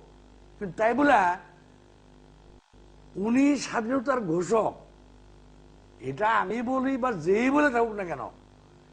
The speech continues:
এটা কখন থেকে বলা হচ্ছে? জিয়া রহমানের মৃত্যুর পরে সরকারের থেকে। এবং এটাও কিন্তু আওয়ামী লীগের একটা,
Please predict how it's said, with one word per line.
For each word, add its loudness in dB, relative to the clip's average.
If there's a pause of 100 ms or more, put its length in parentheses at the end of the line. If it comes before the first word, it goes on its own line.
(120)
এটা -2
কখন -2
থেকে -4
বলা -2
হচ্ছে? -12 (180)
জিয়া -4
রহমানের -6
মৃত্যুর -6 (220)
পরে 4 (720)
সরকারের -8
থেকে। -20 (680)
এবং -4
এটাও 0
কিন্তু 0
আওয়ামী -2
লীগের -6
একটা, -6